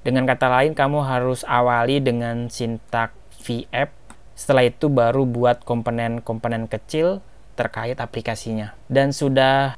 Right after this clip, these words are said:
disisipkan juga link Roboto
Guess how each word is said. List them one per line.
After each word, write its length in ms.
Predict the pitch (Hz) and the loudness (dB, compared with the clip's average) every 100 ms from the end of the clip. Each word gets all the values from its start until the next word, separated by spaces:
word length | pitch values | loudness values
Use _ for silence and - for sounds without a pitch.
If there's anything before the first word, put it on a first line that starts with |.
| - | -6
disisipkan 800 | 131 - 127 139 - 139 135 127 | -4 -2 -2 -4 -2 0 0 0
juga 560 | 117 117 139 160 - - | -2 0 2 0 -4 -8
link 480 | - 123 131 135 123 | -2 0 0 0 0
Roboto 640 | 120 113 113 - 156 196 | 0 0 -2 0 0 0